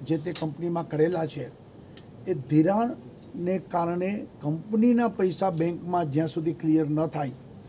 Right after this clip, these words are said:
ત્યાં સુધી પરમિશનના બધા પ્રશ્નો છે, પરંતુ આને ટોપ પ્રાયોરિટી આપવામાં આવી છે અને અમારું આર એન્ડ બી ડિપાર્ટમેન્ટ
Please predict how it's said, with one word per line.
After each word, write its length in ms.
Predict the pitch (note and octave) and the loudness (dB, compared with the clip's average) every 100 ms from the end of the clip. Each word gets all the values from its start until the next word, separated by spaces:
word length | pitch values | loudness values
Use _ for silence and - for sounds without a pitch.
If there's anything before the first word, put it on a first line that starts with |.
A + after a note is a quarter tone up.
| - - - - | -20 -20 -20 -8
ત્યાં 200 | F3+ F#3+ | -2 -2
સુધી 440 | - D#3 D3 F#3 G#3 - - - - | 0 -2 -2 -4 -6 -14 -20 -20 -2
પરમિશનના 680 | D#3 D#3 D3 E3 D#3+ E3 E3 | 0 2 2 0 2 0 0
બધા 180 | D3+ | -2
પ્રશ્નો 440 | D3+ D3 - E3+ F3 | -2 -4 -8 -6 -6
છે, 220 | E3+ G#3+ - - - - - - | -4 -6 -6 -18 -20 -20 -6 0
પરંતુ 340 | E3+ E3 F#3 | 0 0 0
આને 240 | D#3+ E3+ | 0 0
ટોપ 440 | D3+ - G3+ A#3 - | -4 0 2 2 0
પ્રાયોરિટી 680 | F3 E3 D#3+ D3+ E3 F3 B3+ - - - - - - - | 0 2 2 0 -2 -4 -8 -16 -20 -20 -20 -20 -20 -8
આપવામાં 440 | C#3+ C#3 F3 E3 D#3 | -6 -2 0 0 0
આવી 280 | C#3+ D#3+ E3 | 0 0 -2
છે 180 | F3+ G#3+ - - - - - - | -4 -6 -8 -20 -20 -20 -16 -2
અને 140 | D#3 | 2
અમારું 300 | D#3+ D#3 E3 - | 2 2 0 0
આર 140 | D#3 | 2
એન્ડ 140 | F#3 | 2
બી 100 | G3 | 2
ડિપાર્ટમેન્ટ 580 | F3+ D#3+ D#3 D3 D3+ C3+ | 2 2 2 0 -2 -6